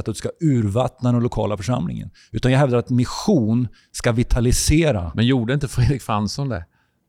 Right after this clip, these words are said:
Speaker 1: Det beror på hur man ser det.
Speaker 2: Ja.
Speaker 1: För de, man, han anklagades ju för att han tog de bästa och skickade
Speaker 2: Exakt.
Speaker 1: ut dem.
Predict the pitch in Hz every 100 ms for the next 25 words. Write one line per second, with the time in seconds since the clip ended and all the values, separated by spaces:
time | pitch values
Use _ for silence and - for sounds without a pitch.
0 | _ _ _ - 135 165 202 180 156 165
1 | 175 107 92 90 98 _ _ 139 143 135
2 | 139 - 143 156 143 139 127 123 117 113
3 | 117 110 113 135 123 117 120 - - 113
4 | - 110 120 135 147 107